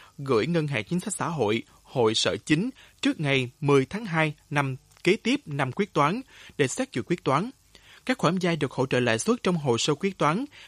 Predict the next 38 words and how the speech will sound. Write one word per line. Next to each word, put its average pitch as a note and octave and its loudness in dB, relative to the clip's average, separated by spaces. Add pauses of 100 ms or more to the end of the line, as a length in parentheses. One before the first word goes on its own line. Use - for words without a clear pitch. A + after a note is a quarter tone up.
phải D#3+ 2
đảm E3+ 0
bảo A#2+ 4
đúng F3 0
đối A#3+ 2
tượng, A#2+ 2
đáp G#3+ 0
ứng A3 2
đầy C3 2
đủ B2 -2
điều C#3 0
kiện A#2 0
được B2+ -4
hỗ A#2+ -2
trợ B2 0
lãi A2 0
suất B3 2 (320)
theo G#3 0
quy G3+ 2
định B2+ 0 (200)
tại B2+ 4
nghị A#2 -2
định A#2+ -4
này. A#2 -2 (840)
B. E3 6 (500)
Số C4+ 0
tiền C#3+ 2
hỗ D3 2
trợ D3 0
lãi B2+ 2
suất - -2
quyết A#3 -2
toán F#3+ -2
được B2+ 0
xác - -4
định A#2 -4
như C#3 -2
sau. C#3+ 2